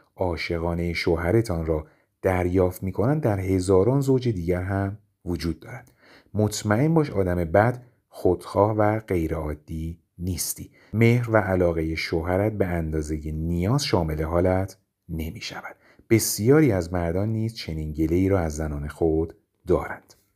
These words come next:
اشتیاق به این که شوهرت با تو مهربان باشد و باران عشق و محبتی را که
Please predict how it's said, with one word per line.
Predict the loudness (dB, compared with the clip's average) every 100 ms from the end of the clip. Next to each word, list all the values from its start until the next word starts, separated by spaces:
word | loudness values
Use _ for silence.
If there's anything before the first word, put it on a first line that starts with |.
| -2
اشتیاق | -2 0 -2 4 4 4 2
به |
این | 0 2 0
که | 0 0 0
شوهرت | -4 0 2 2 2 0 0
با | -2 -4
تو | -4
مهربان | -4 -2 -2 -2 0 0 -2 2
باشد | 2 2 0 0 -2 _ _ _
و | -8 -4
باران | 2 4 4 2 -2
عشق | -4 -4 -6 -4
و | -6
محبتی | -4 -2 -4 -2 -4 -2 -2
را | -2
که | -2 -6